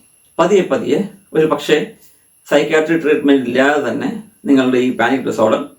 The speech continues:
മാറ്റിയെടുക്കുവാൻ സാധിക്കും. കൗൺസിലിങ്ങോ സൈക്കോതെറാപ്പിയോ അല്ലെങ്കിൽ സൈക്കോളജി റിലേറ്റഡ് ആയിട്ടുള്ള പ്രശ്നങ്ങളോ നിങ്ങൾക്ക് കൂടെ ചെയ്യുന്നതും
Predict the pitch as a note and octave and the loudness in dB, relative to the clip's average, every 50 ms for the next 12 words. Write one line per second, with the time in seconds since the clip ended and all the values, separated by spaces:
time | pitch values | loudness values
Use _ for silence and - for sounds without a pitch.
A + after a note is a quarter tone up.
0 | _ _ _ _ _ - C#3+ C3 C3+ C#3 - D3 C#3 C#3 A2+ A#2 C3 C3 C3+ C#3 | _ _ _ _ _ -6 -2 -2 -2 0 2 2 2 2 2 2 0 0 0 0
1 | - A#2+ - - - - - G#3+ A3 - - - - _ _ _ _ _ _ _ | 0 -2 -2 -2 -2 -2 -2 -2 -2 -4 -6 -12 -20 _ _ _ _ _ _ _
2 | _ _ _ _ _ _ - E3 F3 F#3 F#3+ F#3 G3 F3 E3+ D#3+ D#3+ E3 C#3+ - | _ _ _ _ _ _ -2 0 0 0 0 0 -2 -2 0 0 0 0 0 2
3 | D3 C#3+ C#3+ C#3+ D#3+ C#3+ C#3 C#3 C#3 C3+ C3 - - B2+ C3+ C#3+ C3+ - - - | 2 2 2 4 2 2 2 2 2 2 0 -2 0 0 2 2 2 0 -4 -10
4 | _ - - C#3+ C#3 C#3 C3+ C#3 C#3 C3+ C#3 C3 C#3 - D3 C#3+ C#3+ C#3 D3 C#3 | _ -8 -2 0 2 2 4 2 2 2 2 0 2 2 4 4 4 4 2 0
5 | C3 B2+ C3+ B2+ B2+ B2+ B2+ B2+ B2 - - C3+ C3+ - C#3 C3+ - D3+ C#3+ C#3 | 2 0 0 0 0 -2 -2 -2 -2 -2 -2 -2 -2 -2 -4 -8 -4 -2 0 2
6 | C3 C#3 C3+ C3+ C3+ C#3 C3 - - D3 D#3 D#3 E3+ D#3+ - D3 B2 A#2 A#2 A2 | 4 4 4 2 2 0 -2 -4 -4 -2 0 2 2 2 2 0 -2 0 -2 -2
7 | D3 G#3+ C4 - - | -2 -2 -4 -6 -10